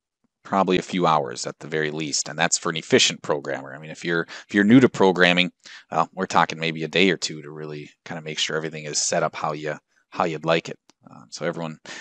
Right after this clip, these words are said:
everyone programs at different speeds, but this removes, um, a lot of the programmer error. Now, you're not worried about mistyping a number in or, or something like that,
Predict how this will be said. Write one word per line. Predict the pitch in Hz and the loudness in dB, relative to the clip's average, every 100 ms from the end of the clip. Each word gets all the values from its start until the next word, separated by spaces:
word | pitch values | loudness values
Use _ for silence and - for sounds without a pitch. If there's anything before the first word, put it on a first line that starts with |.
| - | -6
everyone | 107 98 92 | -2 0 2
programs | 98 92 87 | 2 2 0
at | 82 | -2
different | 90 82 80 | -6 -4 -6
speeds, | - 101 143 - | -2 2 2 4
but | 95 90 | 2 6
this | 120 - - - - - - | 6 6 0 -10 -12 -12 2
removes, | 123 147 165 185 190 - - | 8 12 12 12 4 2 4
um, | 98 95 92 87 | 6 8 6 2
a | 95 | 2
lot | 98 113 113 | 8 8 8
of | |
the | 101 | 2
programmer | - 120 113 110 104 - | 4 4 8 6 4 4
error. | 127 143 208 _ _ | 6 6 4 _ _
Now, | 95 | -6
you're | 95 | 2
not | 104 104 - | 4 4 2
worried | 107 107 | 4 6
about | 98 92 - - | 8 8 6 -4
mistyping | 117 - - 123 117 113 | 0 0 2 2 4 4
a | 107 | 6
number | 113 110 110 107 | 6 6 6 6
in | 110 113 | 6 4
or, | 101 90 90 | 2 2 0
or | |
something | - 104 104 98 | 0 0 0 0
like | 90 85 | 0 0
that, | 101 98 107 - | 2 2 0 -6